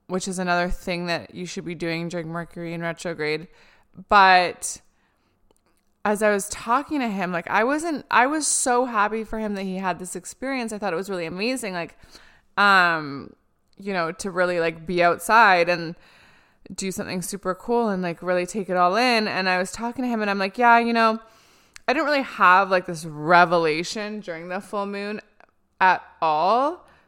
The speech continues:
but, like, this past weekend. But what it did make me realize is that in the past, and I wanna shed light on this, like, this is kinda my last point before I, y-,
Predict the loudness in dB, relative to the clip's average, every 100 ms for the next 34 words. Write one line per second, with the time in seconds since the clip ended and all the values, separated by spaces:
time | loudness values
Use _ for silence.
0 | _ -20 -10 4 8 8 8 4 0 -6
1 | _ _ -12 -12 -16 _ _ _ _ 0
2 | 0 0 -8 -8 -2 0 0 -2 -8 -2
3 | 0 2 0 -4 -18 -20 _ _ _ -10
4 | 4 6 8 4 0 -8 _ _ _ -2
5 | 2 2 2 0 0 -2 -4 -2 0 2
6 | 2 2 2 0 -4 -4 -6 0 2 2
7 | -4 _ _ _ _ _ _ _ _ -4
8 | 0 2 0 -2 0 4 4 2 -4 -6
9 | -4 -6 -10 _ _ 0 2 2 -2 -2
10 | -4 2 2 4 2 0 -2 -2 -4 -4
11 | -8 -8 -10 -6 -2 0 2 4 6 4
12 | 0 -12 -10 -8 -8 -8 -10 -12 -8 -4
13 | -2 0 -2 -8 -12 -20 _ _ _ _
14 | _ _ -16 -12 -14